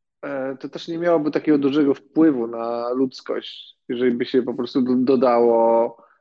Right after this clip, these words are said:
jeden rok do obecnie obowiązującego. Czyli jakby z-, zmienić wszystkie daty i kalendarze i zegarki na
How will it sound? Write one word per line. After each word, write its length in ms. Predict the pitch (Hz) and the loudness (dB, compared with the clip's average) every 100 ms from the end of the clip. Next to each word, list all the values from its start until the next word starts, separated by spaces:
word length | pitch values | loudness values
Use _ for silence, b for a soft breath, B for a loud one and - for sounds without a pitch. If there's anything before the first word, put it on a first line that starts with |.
| _ - | _ -2
jeden 400 | 131 123 120 120 | 2 2 0 -2
rok 420 | 120 110 110 - - | 0 -2 -4 -14 -8
do 680 | 120 117 117 117 117 113 - _ | -4 -2 -2 -4 -4 -8 -12 _
obecnie 760 | 139 123 127 131 123 120 117 117 104 | -8 -4 -4 -6 -8 -6 -6 -6 -8
obowiązującego. 1040 | 143 123 123 120 120 113 - 110 110 - - _ _ | -6 -6 -6 -4 -2 -4 -2 -2 -2 -6 -12 _ _
Czyli 520 | - 131 123 131 123 | -10 -6 -2 -2 2
jakby 260 | 123 117 123 | 2 2 0
z-, 260 | 120 131 - 131 | 0 -2 -4 -6
zmienić 640 | 127 127 131 120 113 - | -4 0 0 0 -4 -8
wszystkie 760 | - 117 - 120 110 107 107 - - 135 | -12 -12 -2 2 2 4 0 -2 -10 -8
daty 460 | 117 117 110 120 | -2 -2 0 -2
i 80 | 110 | -2
kalendarze 880 | 127 113 113 113 113 107 107 107 107 - - | -2 -4 -2 -2 -2 -2 -4 -4 -6 -10 -10
i 220 | 117 113 117 | -6 -6 -2
zegarki 520 | 123 117 113 - 110 | 0 0 -2 -2 -8
na 360 | 107 107 110 | -8 -8 -10